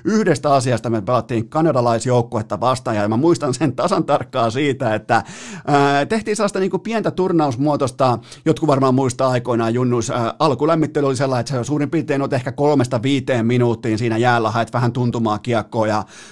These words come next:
pari laukausta veskarille ja sen jälkeen, äh, vaihtopelaaja taitioon ja avausviisikot kentälle, ja sit aletaan vaan pelaamaan sitä turnausottelua. Ja et pysytään niinku aikataulussa, aikataulu on kaikki kaikessa, mutta mä muistan erään alkulämmittelyn, kun pelattiin nyt sitten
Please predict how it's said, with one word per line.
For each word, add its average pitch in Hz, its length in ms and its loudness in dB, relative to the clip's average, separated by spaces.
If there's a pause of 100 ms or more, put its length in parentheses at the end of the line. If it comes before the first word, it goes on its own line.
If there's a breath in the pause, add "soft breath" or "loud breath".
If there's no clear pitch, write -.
pari 143 200 4
laukausta 127 540 2
veskarille 117 440 0
ja 113 60 0
sen 117 160 0
jälkeen, 107 640 0 (100)
äh, 107 160 0
vaihtopelaaja 120 520 0
taitioon 170 580 2
ja 139 180 4 (260 loud breath)
avausviisikot 131 760 0
kentälle, 120 340 0
ja 110 40 -2
sit 120 120 -6
aletaan 113 280 0
vaan 110 160 0
pelaamaan 110 440 0
sitä 117 100 -6
turnausottelua. 120 800 -2
Ja 180 140 -2
et - 140 -12
pysytään 196 300 -2
niinku 170 200 4
aikataulussa, 135 580 0
aikataulu 127 380 -2
on 120 80 0
kaikki 120 280 0
kaikessa, 120 460 0
mutta 110 420 -2 (400 loud breath)
mä 147 80 0
muistan 147 340 4
erään 143 260 4
alkulämmittelyn, 120 720 0
kun 110 100 -6
pelattiin 117 420 0
nyt 113 100 0
sitten 110 340 -4